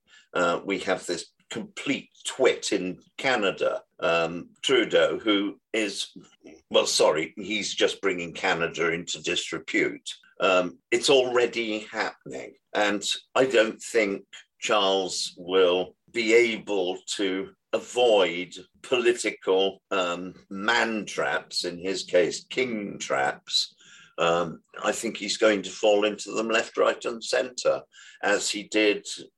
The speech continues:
has been doing with, uh, World Wildlife Fund, um, with the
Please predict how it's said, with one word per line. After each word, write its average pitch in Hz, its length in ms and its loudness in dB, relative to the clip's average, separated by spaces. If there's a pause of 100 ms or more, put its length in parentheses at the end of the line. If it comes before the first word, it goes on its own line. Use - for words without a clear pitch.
(180)
has 110 340 -2
been 104 380 -8
doing 101 580 0
with, 95 420 0 (640)
uh, 92 300 0
World 104 480 4
Wildlife 104 1200 2 (540)
Fund, 104 640 -2 (320)
um, 73 500 -2 (160)
with 101 440 -2
the 95 400 0